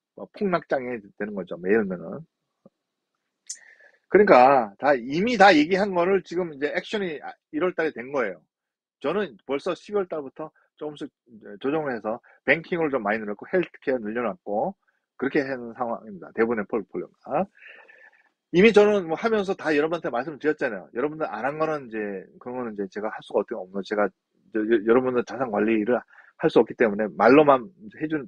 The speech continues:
해드린 거죠. 그다음에 보수적인 포트폴리오 안전자산인 국채로 파킹, 파킹하기 위해서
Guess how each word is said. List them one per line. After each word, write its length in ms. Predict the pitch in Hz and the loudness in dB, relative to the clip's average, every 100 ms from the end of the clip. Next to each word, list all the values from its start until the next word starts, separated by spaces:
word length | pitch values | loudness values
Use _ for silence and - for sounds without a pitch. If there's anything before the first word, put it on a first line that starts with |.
| 107 | -8
해드린 320 | 127 123 117 | -8 -6 -6
거죠. 460 | 101 85 90 180 226 - - - _ _ _ | -8 -10 -8 -8 -10 -16 -20 -20 _ _ _
그다음에 920 | - 165 165 165 160 160 151 143 120 - _ - | 2 4 6 4 2 2 2 0 -2 -8 _ -2
보수적인 540 | 160 202 226 214 214 | 0 2 2 2 -2
포트폴리오 400 | 208 202 196 180 | 0 -2 0 -4
안전자산인 720 | 127 147 165 156 156 147 190 180 | -4 -8 -8 -6 -6 -6 -8 -12
국채로 480 | 160 160 - 180 170 | -18 -14 -6 -4 -4
파킹, 440 | - 190 202 175 - - | -8 -12 -10 -12 -16 -2
파킹하기 540 | 240 - 262 190 175 | -2 -2 -4 -2 -2
위해서 300 | 139 120 170 | -4 -4 -8